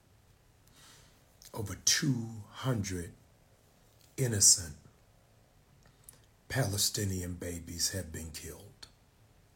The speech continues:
Of the last seventy-two hours,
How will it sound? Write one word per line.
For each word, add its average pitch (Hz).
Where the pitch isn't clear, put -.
Of 98
the 95
last 95
seventy-two 104
hours, -